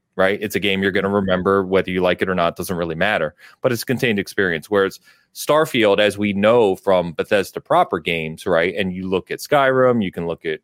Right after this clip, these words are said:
Morrowind, you can look at Fallout, you, whatever game it is, those are games that are played for generations, right? Like, there's mods will come out on P C, they'll create Thomas the Tank Engine,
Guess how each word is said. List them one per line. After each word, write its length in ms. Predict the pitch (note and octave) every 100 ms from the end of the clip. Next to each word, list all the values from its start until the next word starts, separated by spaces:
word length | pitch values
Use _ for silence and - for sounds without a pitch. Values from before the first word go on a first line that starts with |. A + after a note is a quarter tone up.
| A#2
Morrowind, 520 | C3 B2+ B2 B2 A#2
you 80 | G2
can 120 | E2
look 160 | D#2 -
at 80 | -
Fallout, 520 | - C3+ C3 B2+ A#2+
you, 100 | C#3
whatever 380 | C#3+ C#3 B2+ A#2
game 220 | A2 G2
it 80 | F#2
is, 220 | G2 D#2 - - _
those 200 | D3 E3
are 40 | C3+
games 260 | B2+ A#2
that 100 | A2+
are 80 | F#2+
played 320 | - G#2 F#2+
for 80 | -
generations, 1040 | E2 - F#2 D#2 D2+ F2 - - _ - - _ _ _
right? 280 | F#2 F#2 G2
Like, 200 | G#2 G#2+
there's 220 | G#2+ G2 - - - _
mods 460 | G2+ G#2+ A#2+ B2+ A#2
will 140 | A#2+
come 260 | A#2 B2 A2
out 340 | A2 A2 A2+ -
on 160 | G#2
P 240 | G#2 B2 A2+
C, 360 | - G#2 G#2 G2+
they'll 160 | G2+
create 560 | - - G#2 G#2 G#2 -
Thomas 320 | A2 G#2+ G#2+
the 80 | G2
Tank 340 | - G#2 G2+
Engine, 460 | G#2 G2+ G#2 G#2